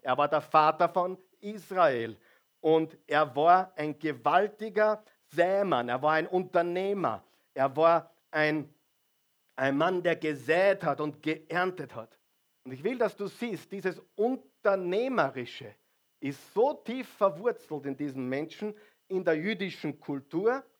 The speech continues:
Wir haben da gelesen im, oder gehört im Video, sie dürfen denken. Hast du es gehört?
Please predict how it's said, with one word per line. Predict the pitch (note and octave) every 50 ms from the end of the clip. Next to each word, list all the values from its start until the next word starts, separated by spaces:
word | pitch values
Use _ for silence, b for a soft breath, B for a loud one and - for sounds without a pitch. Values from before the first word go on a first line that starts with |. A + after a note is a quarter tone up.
| _ _ _ _ _ _ _
Wir | - D#3
haben | E3 F3
da | E3+ F3+
gelesen | F3 F3 F3 D#3 D#3+ F3 G#3+ G#3+ - A3 G#3+ F3+
im, | D#3+ D#3+ D#3+
oder | - D3+ C#3+ C3+
gehört | - D#3 C#3 D3+ F#3 G#3 F#3+
im | F#3+ E3+ C#3
Video, | D#3+ F#3+ A3 - A3+ A#3 A#3+ A#3 B B
sie | - - E3+ E3+
dürfen | E3+ F3 E3+ E3 - E3+ E3+ - -
denken. | G3+ A3 C4 D4 C#4+ - - C#4 C#4 A#3+ G3+ F3 B2 - - _ _ _ _ _ _ _ _ _
Hast | - C#3+ D3
du | B3
es | A3+
gehört? | - A#3+ A3 C#4 D#4 D4+ -